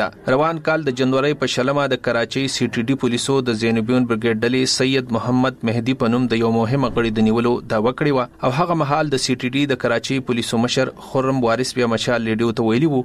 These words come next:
چې تورن سید محمد مهدي د ایران څخه تربیت ترلاسه کړی دی او نوموړي په کال دوه زره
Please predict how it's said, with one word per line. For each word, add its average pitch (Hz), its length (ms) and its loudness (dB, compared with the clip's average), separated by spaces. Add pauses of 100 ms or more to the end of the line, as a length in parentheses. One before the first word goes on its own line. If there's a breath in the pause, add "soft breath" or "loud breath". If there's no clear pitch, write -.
(120)
چې 156 200 -2
تورن 156 240 2 (120)
سید 147 380 0
محمد 131 380 -2
مهدي 117 340 0
د 87 120 -4
ایران 120 300 0
څخه 127 460 -2
تربیت 113 340 0 (120)
ترلاسه 110 420 0
کړی 147 220 0
دی 123 80 0 (240)
او 135 40 4 (100)
نوموړي 151 440 2
په - 180 -4
کال 135 300 0
دوه 127 120 0
زره 131 140 2